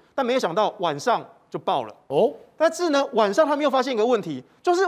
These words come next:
Speaker 1: 我现在上池的水都放到下池了，但如果下池的水，我晚上还是可以把水抽起来。可是呢，因为下池的容量爆满了，
Speaker 2: 哦。
Speaker 1: 所以他只好把下池的水给放掉。
Speaker 2: 泄洪了。
Speaker 1: 对，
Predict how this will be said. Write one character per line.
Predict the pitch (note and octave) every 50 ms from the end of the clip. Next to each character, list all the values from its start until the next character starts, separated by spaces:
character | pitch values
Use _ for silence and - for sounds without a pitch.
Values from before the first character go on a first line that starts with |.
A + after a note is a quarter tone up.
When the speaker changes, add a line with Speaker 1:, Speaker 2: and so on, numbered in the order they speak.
| D4+
Speaker 1:
我 | - C4 C4+
现 | C4+ F4+ F#4
在 | F#4 E4+
上 | - - G4 G4 D#4 D4
池 | - - C4 C4
的 | C#4 C#4
水 | - C4+ A3 F3+
都 | F3 C4+ C#4+
放 | C#4+ D4 C4+
到 | C4+ C4
下 | - - C#4+ A3+ F#3
池 | - - D#3+
了， | D#3 D#3+ C3 - - _ _ _ _
但 | - F4+ F4
如 | C4+ C4 E4
果 | D4+ D4 A3+
下 | - - E4+ E4+ C#4+ B3+
池 | - - A3+ A3
的 | A3 A3+
水， | G#3 - - G3+ D#3 A#2 - - _ -
我 | F#3 G#3
晚 | G#3 F#3 E3 D3+
上 | D3 - C#4 A#3+ G3
还 | E3 F3+ F3
是 | F#3 A#3
可 | - G3+
以 | G3
把 | F#3+ D#3 D3+
水 | D3 - D3 A#2
抽 | A#2 - - G#3+ G#3+ G#3
起 | - - A#2+
来。 | G2+ E2 - - _ _ _ _ _ _ _
可 | - G#3 G3
是 | F#3 B3 D#4+
呢， | C#4+ B3+ A#3 -
因 | C#4+ C4+
为 | C#4 B3+
下 | - - D4 C4+ A#3+
池 | A3 - - F#3
的 | F3 F3 E3+
容 | E3 E3 D#3+ F#3
量 | A#3 A3 F#3+ E3 - -
爆 | C#4 C4 B3 G#3
满 | F3+ D#3 D#3 C#3+ A#2+ A#2 B2+
了， | C#3 D#3+ F3+ G3
Speaker 2:
哦。 | F3+ G3+ A#3 D4 E4+ - - - - _
Speaker 1:
所 | - E4 E4+
以 |
他 | E4 - E4 E4
只 | E4+ D#4+ C#4+
好 | D4+ C#4 D4
把 | C4 - D4+
下 | C#4+ - - D#4 D4
池 | C4 - - A3
的 | A3 A#3+
水 | A#3 - G#3 G3
给 | F#3+ G3 F3+ D#3+
放 | - - - C#4 B3+ A3 G#3
掉。 | G3+ D4 D4 C#4+ B3 F#3 - - -
Speaker 2:
泄 | - - F#4+ G4+ F#4 E4 C#4+ A3+
洪 | E3 A#3 G#3+ G3+ A#3+ D#4 F4+
了。 | F4+ E4+ D4 A#3 F3+ - - -
Speaker 1:
对， | F4+ F#4 F#4+ D#4+ A3 -